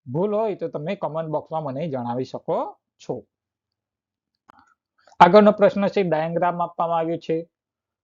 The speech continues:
ત્રણ વર્તુળ દર્શાવવામાં આવ્યા છે. એ જે છે ક્લાર્ક છે, આ બાજુ જે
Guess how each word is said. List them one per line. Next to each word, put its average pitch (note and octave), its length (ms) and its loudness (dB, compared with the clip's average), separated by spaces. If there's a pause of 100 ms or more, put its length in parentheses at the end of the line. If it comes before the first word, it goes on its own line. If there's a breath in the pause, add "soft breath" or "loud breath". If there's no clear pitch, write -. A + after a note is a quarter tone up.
(240)
ત્રણ D#3 240 -2
વર્તુળ E3 460 -2
દર્શાવવામાં D#3+ 560 -2
આવ્યા D#3 200 -2
છે. D3+ 200 -4 (600)
એ D#3 120 -2 (100)
જે D3 240 -2
છે E3 200 -2 (540)
ક્લાર્ક D3 300 -4 (140)
છે, D#3+ 180 -4 (540)
આ C3+ 100 -6
બાજુ C#3 300 -4
જે C#3 140 -4